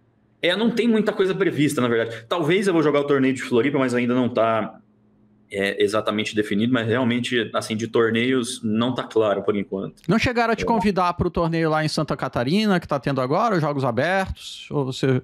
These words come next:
Speaker 2: você
Speaker 1: Não, é, esse não chegaram a, a falar nada, é.
Speaker 2: Ah, entendi, é. Tá tendo
Speaker 1: Tá,
Speaker 2: uns
Speaker 1: tá
Speaker 2: Jogos
Speaker 1: tendo umas conversas pro ano que vem, mas pra esse ano não, é, não
Speaker 2: Ah,
Speaker 1: chegou.
Speaker 2: entendi. É, estamos aguardando, especialmente você, né?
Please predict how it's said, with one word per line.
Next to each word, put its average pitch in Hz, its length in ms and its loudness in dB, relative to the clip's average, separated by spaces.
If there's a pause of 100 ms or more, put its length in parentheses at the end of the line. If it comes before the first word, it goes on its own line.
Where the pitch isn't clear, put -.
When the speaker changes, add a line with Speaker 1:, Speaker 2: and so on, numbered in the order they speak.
Speaker 2:
você 139 260 2
Speaker 1:
Não, 151 500 2 (220)
é, 156 380 0
esse 156 180 0
não 175 120 2
chegaram 151 460 0
a, 127 440 0
a 120 40 -4
falar 135 260 0
nada, 113 380 2
é. 107 240 0
Speaker 2:
Ah, 107 400 2 (220)
entendi, 98 480 2
é. 95 180 2 (540)
Tá 127 120 -4
tendo 143 160 0
Speaker 1:
Tá, 139 60 4
Speaker 2:
uns - 40 4
Speaker 1:
tá - 80 0
Speaker 2:
Jogos 139 140 0
Speaker 1:
tendo 202 80 2
umas 208 100 0
conversas 190 380 -2
pro 180 160 0
ano 175 100 0
que 160 120 0
vem, 165 400 2
mas 147 140 0
pra 143 180 0
esse 147 220 0
ano 143 200 2
não, 151 380 0
é, 117 240 0
não 110 120 2
Speaker 2:
Ah, 98 160 0
Speaker 1:
chegou. 107 240 2
Speaker 2:
entendi. 101 260 0 (340)
É, 196 180 0
estamos 240 300 -2
aguardando, 196 840 2
especialmente 208 580 0
você, 175 400 0
né? 170 160 2